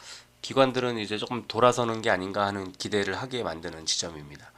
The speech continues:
그리고 지금 역시나 선물 지수는, 미국의 선물 지수는 빠지고 있습니다. 그래서 일 퍼센트 넘게 빠지고 있어서 오늘 밤 미국 시장도 불안한 그런 상황이고요.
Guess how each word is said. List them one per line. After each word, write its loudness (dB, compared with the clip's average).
그리고 0
지금 2
역시나 4
선물 0
지수는, -4
미국의 -2
선물 0
지수는 -6
빠지고 2
있습니다. -10
그래서 -10
일 -8
퍼센트 -8
넘게 -6
빠지고 -8
있어서 -6
오늘 0
밤 0
미국 -6
시장도 -4
불안한 2
그런 -8
상황이고요. -6